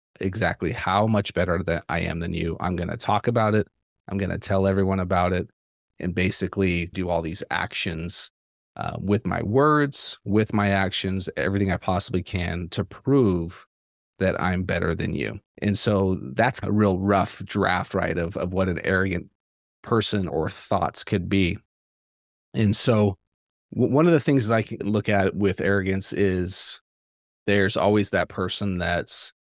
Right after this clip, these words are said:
super loud, you could say obnoxious, right? I-, and, and not loud, it's, "Hey,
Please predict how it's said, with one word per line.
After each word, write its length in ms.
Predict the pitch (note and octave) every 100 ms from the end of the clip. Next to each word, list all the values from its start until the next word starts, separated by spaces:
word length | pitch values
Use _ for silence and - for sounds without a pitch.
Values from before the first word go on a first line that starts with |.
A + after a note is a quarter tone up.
| _ _
super 480 | - - B2+ B2 B2+
loud, 600 | A2 F#2+ F2+ F#2+ A#2+ C3+ - _ _ _ _ G#2 -
you 120 | G#2
could 200 | G2 E2+
say 240 | - F2 -
obnoxious, 880 | E2+ E2+ F#2+ - - - - -
right? 380 | - F2 F2+ F#2+ - _ _ _ _ -
I-, 280 | F#2 F2+ - A1+ - -
and, 240 | E2+ G2
and 180 | G#2 -
not 160 | G3 -
loud, 300 | B2+ A2+ A2+
it's, 140 | A2 G#2+
"Hey, 520 | - A#2+ A#2+ A#2 G2+